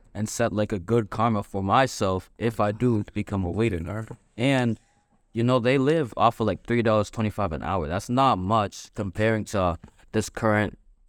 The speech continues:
inflation, all of that. And it's really, like, not bad. It's kinda bad when you making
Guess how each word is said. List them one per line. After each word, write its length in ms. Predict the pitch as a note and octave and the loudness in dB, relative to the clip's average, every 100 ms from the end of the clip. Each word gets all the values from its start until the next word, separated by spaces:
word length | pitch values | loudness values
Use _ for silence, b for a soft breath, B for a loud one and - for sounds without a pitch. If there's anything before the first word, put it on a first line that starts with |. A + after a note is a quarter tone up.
| _ | _
inflation, 680 | G#2+ G2+ - G#2 G#2 A2 G2+ | -6 -6 0 0 0 0 0
all 220 | E2 G2+ | 0 0
of 80 | G2 | 0
that. 220 | F2 D2+ - - - _ _ _ | -4 -6 -12 -20 -20 _ _ _
And 460 | A2+ A#2+ A#2+ G#2+ F2+ - - - | -4 -2 0 -2 -6 -14 -20 -10
it's 140 | A2 | -2
really, 140 | C#3 D3 | 2 2
like, 220 | A2+ F2+ | 2 -2
not 400 | F2 A2 A#2+ - | 0 2 2 0
bad. 240 | G2+ A#2 | 0 0
It's 100 | A2 - | 0 -2
kinda 240 | C#3 A#2 | -2 -2
bad 500 | F2+ - A2+ G#2+ F2+ | -4 -2 2 2 0
when 260 | F2+ G#2 G#2 | -4 -2 -2
you 80 | |
making 540 | F#2+ A2+ A#2 A2+ F#2+ | 0 -2 0 -2 -2